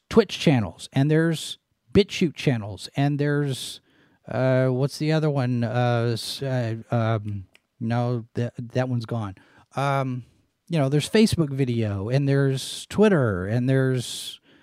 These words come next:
this new Instagram Reels. I mean, there's plenty of, of choices. And all these cable channels, all these streaming services, everybody, everybody has choices. You have way too many choices, and sometimes that causes a little bit of paralysis.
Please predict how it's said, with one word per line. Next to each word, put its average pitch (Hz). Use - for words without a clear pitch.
this 131
new 165
Instagram 147
Reels. 117
I 120
mean, 131
there's 139
plenty 240
of, -
of 127
choices. 180
And 113
all 185
these 208
cable 190
channels, 92
all 120
these 202
streaming 185
services, 101
everybody, 190
everybody 170
has 127
choices. -
You 139
have 151
way 127
too 131
many 165
choices, 110
and 123
sometimes 123
that 123
causes 117
a 110
little 120
bit 107
of 92
paralysis. 117